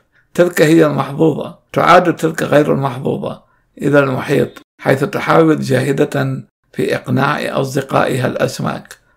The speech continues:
بما مروا به، مجرد قصة سمكة أخرى لاختطاف من قبل فضائيين. تتجلى كفاءة إنتاج اللحوم في الولايات المتحدة وحول العالم على حساب سعادة الحيوانات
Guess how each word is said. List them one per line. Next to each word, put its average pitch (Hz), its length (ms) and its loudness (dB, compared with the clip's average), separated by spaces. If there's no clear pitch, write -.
بما 139 340 0
مروا 143 400 2
به، 131 380 -4
مجرد 156 540 4
قصة - 520 -2
سمكة 139 680 -6
أخرى - 460 -8
لاختطاف 147 760 0
من 139 460 -4
قبل 143 460 0
فضائيين. 147 840 -2
تتجلى 180 640 4
كفاءة - 600 -2
إنتاج 143 400 -2
اللحوم 143 580 -6
في - 100 -6
الولايات 127 500 0
المتحدة 139 800 -6
وحول 151 360 0
العالم 151 600 -2
على 147 240 2
حساب 156 440 2
سعادة 151 540 0
الحيوانات 139 960 -4